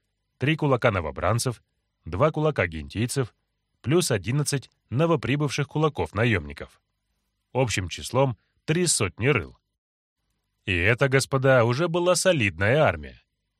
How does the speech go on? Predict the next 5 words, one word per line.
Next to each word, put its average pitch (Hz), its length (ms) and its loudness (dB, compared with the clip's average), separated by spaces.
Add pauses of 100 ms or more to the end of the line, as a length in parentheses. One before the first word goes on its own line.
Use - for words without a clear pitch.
(200)
Притом 107 440 0
от 87 120 -2
дружины 98 420 0
двухнедельной 113 640 -2
давности 113 600 -2